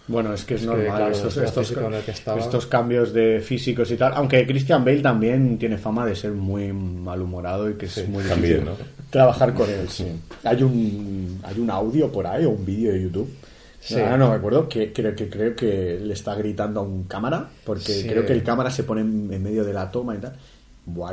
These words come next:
Speaker 1: mira, le lía un pollo Christian Bale, pero es que le falta el respeto y todo, ¿eh?
Speaker 2: Esto
Speaker 1: Unos
Speaker 2: fue
Speaker 1: gritos que le pega y el otro, el pobre, que no sabe dónde meterse, en plan, "Lo siento, perdona", y manteniendo el tipo como puede, pero,
Speaker 2: <laughs>
Speaker 1: hostia, la, le lía una importante, ¿eh?
Speaker 2: Esto, esto me
Speaker 3: Vaya.
Speaker 2: acuerdo, fue en el set de Terminator Salvation.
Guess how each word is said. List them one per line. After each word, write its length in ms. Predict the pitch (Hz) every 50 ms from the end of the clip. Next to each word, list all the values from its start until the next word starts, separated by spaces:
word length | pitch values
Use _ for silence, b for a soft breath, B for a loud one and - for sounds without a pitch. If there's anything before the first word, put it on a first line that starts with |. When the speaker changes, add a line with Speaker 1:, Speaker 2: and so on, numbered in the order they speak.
| 95 90
Speaker 1:
mira, 180 | 92 101 95 95
le 100 | 95 92
lía 200 | 92 92 98 101
un 180 | 101 101 101
pollo 680 | 95 95 104 104 104 104 104 101 101 101 101 101 104 101
Christian 480 | 101 117 110 98 - - 113 104 101 95
Bale, 240 | 98 98 107 127 139
pero 400 | 127 107 101 95 92 95 95 95
es 120 | 92 92
que 260 | - - 101 98 98
le 140 | 98 98 95
falta 240 | 90 98 98 98 101
el 80 | 95 95
respeto 380 | 95 92 - - 98 90 98
y 20 | 95
todo, 360 | 90 95 95 104 104 95 90
¿eh? 80 | 107 143
Speaker 2:
Esto 200 | 139 123 110 110
Speaker 1:
Unos 100 | 110 113 139
Speaker 2:
fue 140 | 131 123
Speaker 1:
gritos 420 | 117 113 113 110 107 120 117 113 -
que 140 | - 120 113
le 120 | 113 107
pega 440 | 104 113 110 110 107 113 117 123 131
y 100 | 123 107
el 60 | 98
otro, 220 | 101 104 120 120 131
el 80 | 117
pobre, 500 | 104 92 117 120 117 127 139 156 170 170 B B B B B B B B B B
que 120 | - 95 92
no 100 | 98 98
sabe 140 | 107 110 113
dónde 160 | 110 107 110
meterse, 300 | 110 107 101 113 107 -
en 80 | 123 107
plan, 200 | 107 101 98 98
"Lo 80 | 95
siento, 400 | 90 - 117 117 113 110 120 117
perdona", 480 | 110 - 101 98 101 110 113 117 110 104
y 60 | 101
manteniendo 480 | 101 98 98 90 95 98 98 120 - -
el 80 | 131
tipo 300 | - - 135 131 - 135
como 240 | 135 127 120 113 110
puede, 240 | - 110 104 117 156
pero, 240 | 147 117 113 104 101
Speaker 2:
<laughs> 60 | 92
Speaker 1:
hostia, 280 | 90 - - 117 110 101
la, 140 | 101 98
le 240 | 101 101 98 98 95
lía 260 | 92 95 101 107 107
una 840 | 110 110 113 113 120 127 135 139 143 143 131 117 110 104 101 98 98 98
importante, 640 | 101 104 107 98 87 - 98 101 113 117 - -
¿eh? 180 | 82 87 139 165
Speaker 2:
Esto, 180 | - - - -
esto 160 | - - 165
me 60 | 165
Speaker 3:
Vaya. 80 | - 135
Speaker 2:
acuerdo, 220 | 135 123 120 113
fue 180 | 107 - - 131
en 40 | 131
el 160 | 147 147 143
set 200 | 135 - 143 131
de 260 | 127 139 131 123 120 117
Terminator 520 | - 120 113 107 107 117 117 113 117 113
Salvation. 580 | - 113 107 110 117 113 - - 98 95 107